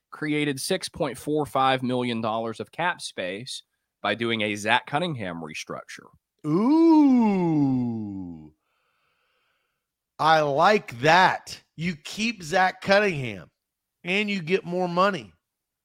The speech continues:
Speaker 2: I love that. I think that's, I now double down. I, I just,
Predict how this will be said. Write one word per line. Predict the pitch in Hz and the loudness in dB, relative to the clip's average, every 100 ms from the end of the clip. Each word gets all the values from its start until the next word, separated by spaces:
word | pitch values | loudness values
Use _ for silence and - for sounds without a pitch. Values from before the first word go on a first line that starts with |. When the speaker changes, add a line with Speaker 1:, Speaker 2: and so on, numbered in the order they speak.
| - | 2
Speaker 2:
I | 175 262 | 4 4
love | 202 175 220 143 | 4 6 4 2
that. | 127 107 78 - - _ _ _ - | -6 -8 -10 -18 -20 _ _ _ -2
I | 185 | 0
think | 277 240 170 | 0 -4 0
that's, | 180 226 - _ _ _ _ _ _ - | 4 4 2 _ _ _ _ _ _ 0
I | 220 | 2
now | 294 254 226 | 2 0 -2
double | 143 208 220 226 | 4 6 6 0
down. | 214 294 226 156 - | 2 2 2 -2 -12
I, | - 156 | -6 -2
I | 151 | -2
just, | 147 170 | -2 -6